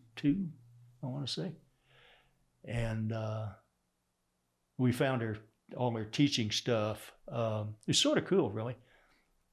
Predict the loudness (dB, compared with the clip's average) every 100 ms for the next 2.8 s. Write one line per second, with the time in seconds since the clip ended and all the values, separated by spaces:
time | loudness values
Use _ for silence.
0 | _ _ _ _ _ -20 -4 2 6 6
1 | 6 4 4 4 2 2 -2 0 0 0
2 | -2 -6 -4 -6 -6 -8 -8